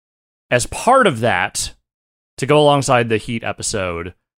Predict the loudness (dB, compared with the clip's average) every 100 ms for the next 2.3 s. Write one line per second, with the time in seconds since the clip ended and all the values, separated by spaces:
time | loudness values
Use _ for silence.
0 | -8 -4 2 4 6 4 2 0 -2 0
1 | 2 2 0 -2 -4 -2 0 -2 -4 -4
2 | -4 -6